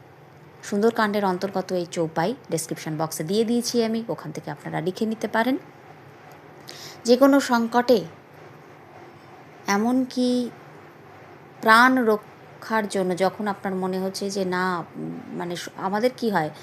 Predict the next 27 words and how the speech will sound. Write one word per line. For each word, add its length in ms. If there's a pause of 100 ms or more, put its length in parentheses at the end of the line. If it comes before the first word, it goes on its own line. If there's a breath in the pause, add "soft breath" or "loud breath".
(340 loud breath)
প্রাণ 240
শক্তির 540
অভাব 420
বা, 300 (360 loud breath)
আহ, 300
পজিটিভিটির 800
অভাব 400 (100)
বা 380
আমাদের 440 (240)
এনার্জির 640
অভাব, 420 (460 loud breath)
যখন 300
আমাদের 280 (100)
কোনো 340
অঙ্গ 380 (100)
বা 120
প্রত্যঙ্গে 600
হয়, 360
তখন 220
যখন 240
সেখানে 320
রোগ 200
ব্যাধি 260 (120)
খুব 80 (240)
বেশি 360
গম্ভীর 360
আকার 220